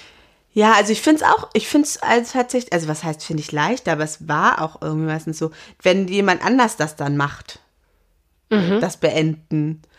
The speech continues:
Speaker 2: Dann
Speaker 1: So, dann sitze ich zwar irgendwie in der Scheiße damit, vor allem wenn ich selber nicht beenden wollte.
Speaker 2: Ja.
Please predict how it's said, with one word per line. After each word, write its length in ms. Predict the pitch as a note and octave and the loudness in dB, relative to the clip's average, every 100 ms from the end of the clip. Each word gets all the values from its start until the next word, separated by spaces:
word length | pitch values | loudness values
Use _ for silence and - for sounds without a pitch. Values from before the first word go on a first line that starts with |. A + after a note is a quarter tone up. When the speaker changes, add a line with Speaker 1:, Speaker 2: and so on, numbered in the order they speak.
| - | -6
Speaker 2:
Dann 120 | G#3 | 0
Speaker 1:
So, 80 | G#3 | 2
dann 180 | F3 F3+ | 2 2
sitze 280 | F#3 G3+ B3 | -2 -4 -4
ich 120 | A#3+ | -4
zwar 240 | - G3 F3+ | 2 4 4
irgendwie 440 | G3+ G#3+ - F#3 | 2 0 -2 -2
in 80 | F3 | 0
der 140 | E3 | -2
Scheiße 440 | E3+ F3 F3 A#3 B3+ | -2 0 0 0 0
damit, 440 | B3 B3 C#4 - - - - | 0 2 0 -4 -14 -20 -6
vor 160 | E3 | 0
allem 220 | D3+ E3 | 2 2
wenn 100 | E3+ | 0
ich 100 | E3 | -2
selber 300 | - D#3+ D#3 | 0 2 2
nicht 240 | D#3+ A3+ - | 0 -4 -4
beenden 400 | A3+ A3+ A3 G#3 | -2 -2 -2 -2
wollte. 580 | G#3+ A#3 B3 C4+ D#4 G4 _ _ _ - | 0 0 0 -2 -2 -4 _ _ _ -6
Speaker 2:
Ja. 360 | A3 F#3+ G#3 | -2 -2 -6